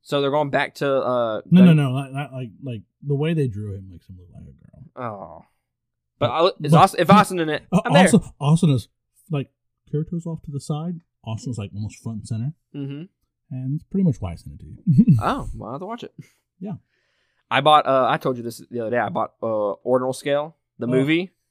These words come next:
Speaker 1: Y'all
Speaker 2: Mm.
Speaker 1: should go watch that. It's so fucking good.
Speaker 2: Yes, it is.
Speaker 1: Such a good movie.
Speaker 2: This one, like, I really want that. Like, their Ordinal Scale fucking V R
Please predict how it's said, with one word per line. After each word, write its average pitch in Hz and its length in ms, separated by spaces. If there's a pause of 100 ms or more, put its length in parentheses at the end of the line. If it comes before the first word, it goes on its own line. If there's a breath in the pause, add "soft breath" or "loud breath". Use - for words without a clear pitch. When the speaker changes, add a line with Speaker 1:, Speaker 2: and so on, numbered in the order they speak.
(100)
Speaker 1:
Y'all 123 160
Speaker 2:
Mm. 190 60
Speaker 1:
should 165 80
go 110 100
watch 104 240
that. 110 240
It's 120 120
so 113 340
fucking 110 580
good. 104 680
Speaker 2:
Yes, 104 220
it 92 80
is. 92 360 (180)
Speaker 1:
Such - 320
a - 20
good 117 140
movie. 85 280 (480)
Speaker 2:
This 127 260
one, 151 200
like, 123 180
I 131 60
really 262 260
want 123 260
that. 80 180 (180)
Like, 110 140 (220)
their 110 300 (220)
Ordinal 135 300
Scale 147 460
fucking 139 560 (720)
V 147 140
R 147 280